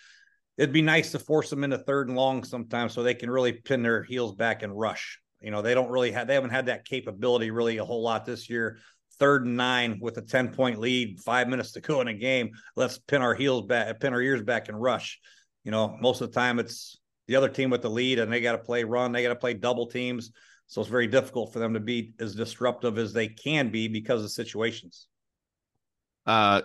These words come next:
Speaker 2: Jay, you rock as always. Anything, uh, any, anything else going on? You, you cover the whole league now in your roles. Uh,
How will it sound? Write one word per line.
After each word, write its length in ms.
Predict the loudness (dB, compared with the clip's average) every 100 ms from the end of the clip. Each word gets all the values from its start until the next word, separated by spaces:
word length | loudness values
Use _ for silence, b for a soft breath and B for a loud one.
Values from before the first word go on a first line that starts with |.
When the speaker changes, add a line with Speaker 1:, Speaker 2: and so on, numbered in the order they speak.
| 0
Speaker 2:
Jay, 220 | 2 4
you 180 | 4 2
rock 260 | 2 2
as 100 | 0
always. 280 | 0 0 -2 -2
Anything, 540 | 0 0 0 0 2
uh, 200 | 2 2
any, 160 | 0 -2
anything 300 | -2 -2 0
else 180 | 0 0
going 200 | 0 0
on? 140 | 0
You, 120 | 0
you 160 | -4 -6
cover 260 | -2 0 2
the 120 | 0
whole 200 | 0 2
league 200 | 0 -2
now 280 | -2 -2 -2
in 120 | -2
your 180 | -2 -2
roles. 580 | -2 -2 -4 -8 -8
Uh, 240 | 0 2